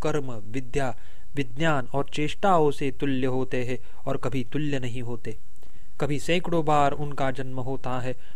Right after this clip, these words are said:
और कभी बहुत कल्पों में एक बार भी उनका जन्म नहीं होता। इस माया का अंत नहीं है।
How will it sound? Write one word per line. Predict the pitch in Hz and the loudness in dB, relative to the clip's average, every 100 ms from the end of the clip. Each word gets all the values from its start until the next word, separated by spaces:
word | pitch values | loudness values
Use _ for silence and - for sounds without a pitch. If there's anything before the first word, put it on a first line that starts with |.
| - | -2
और | 139 | -2
कभी | 131 127 131 | -2 -2 -2
बहुत | 113 135 165 | 0 -2 -2
कल्पों | - 131 127 131 123 | 0 0 0 -2 -2
में | 120 110 - | -2 -2 -2
एक | 139 151 135 | 0 0 0
बार | 135 127 | 0 0
भी | 120 | 0
उनका | 120 123 123 | 0 0 0
जन्म | 113 127 123 120 | 0 0 -2 -2
नहीं | 120 113 110 | -2 -2 0
होता। | 113 - 107 - - - - - - - - | 0 0 0 0 0 0 0 0 -2 -2 0
इस | 202 - | 0 0
माया | 151 147 151 143 | 2 2 2 2
का | 147 170 - | 0 0 0
अंत | 147 135 131 | 0 0 0
नहीं | 131 120 120 | -2 -2 -2
है। | 113 | -2